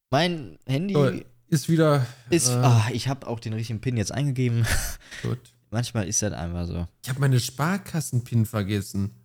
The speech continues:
Speaker 1: Ach du Scheiße. Wie,
Speaker 2: Weißt
Speaker 1: jetzt
Speaker 2: du,
Speaker 1: immer
Speaker 2: das sind
Speaker 1: noch?
Speaker 2: echt so Sachen, die hast du immer, ja, die hast du, die, die, normalerweise weißt du die,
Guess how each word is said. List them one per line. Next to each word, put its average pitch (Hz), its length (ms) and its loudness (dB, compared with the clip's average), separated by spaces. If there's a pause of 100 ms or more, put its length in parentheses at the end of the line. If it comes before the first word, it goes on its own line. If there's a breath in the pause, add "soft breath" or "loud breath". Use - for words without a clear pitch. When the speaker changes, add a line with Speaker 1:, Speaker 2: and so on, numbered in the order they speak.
(160)
Speaker 1:
Ach - 160 -6
du 101 100 -4
Scheiße. 92 500 -6 (1120)
Wie, 110 140 0
Speaker 2:
Weißt 120 100 6
Speaker 1:
jetzt 143 100 2
Speaker 2:
du, 185 60 -2
Speaker 1:
immer 185 120 4
Speaker 2:
das 143 80 6
sind - 0 -
Speaker 1:
noch? 143 60 4
Speaker 2:
echt 180 80 -2
so 165 60 -2
Sachen, 160 280 4
die 147 140 6
hast 170 220 2
du 160 40 -2
immer, 202 300 2
ja, 190 440 0
die 131 120 2
hast 143 240 0
du, - 20 -12
die, 139 140 -6
die, 127 260 -4
normalerweise 143 580 2
weißt 139 360 -6
du - 20 -2
die, 113 340 -2